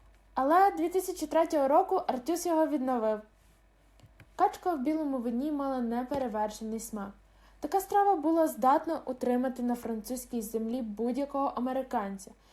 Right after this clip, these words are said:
бодай ультранаціоналістичного консерватора.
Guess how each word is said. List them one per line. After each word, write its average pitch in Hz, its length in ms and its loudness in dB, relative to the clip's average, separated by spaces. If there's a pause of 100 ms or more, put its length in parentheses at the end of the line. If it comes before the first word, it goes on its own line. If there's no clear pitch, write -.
(240)
бодай 294 420 2 (360)
ультранаціоналістичного 247 2000 -4
консерватора. 220 840 -4